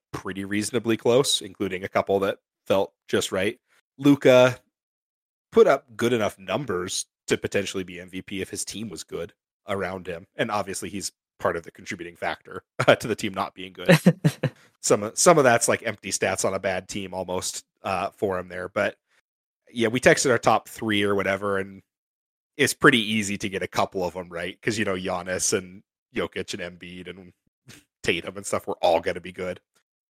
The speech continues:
Speaker 1: So I don't feel too bad about taking a shot in the dark and missing that one. So that and the Kings were pretty much the only two that I, like,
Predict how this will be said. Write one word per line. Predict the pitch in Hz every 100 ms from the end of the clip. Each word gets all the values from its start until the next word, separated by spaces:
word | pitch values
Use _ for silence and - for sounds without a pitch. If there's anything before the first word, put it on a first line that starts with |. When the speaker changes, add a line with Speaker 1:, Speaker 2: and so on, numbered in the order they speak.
| _ -
Speaker 1:
So | 160
I | 214
don't | 185
feel | - 131
too | - - - 139 110
bad | 104 98
about | 104 110 _
taking | - 107 98
a |
shot | - 104 101
in | 101
the |
dark | 92 92 98
and | 95
missing | 101 - 92
that | 92 87
one. | 95 90 107 _
So | 117
that | 117 151 160
and | 123
the | 110
Kings | 131 110 101
were | 101
pretty | 123 117
much | -
the | 104
only | 98
two | - 104
that | 92
I, | 87
like, | 90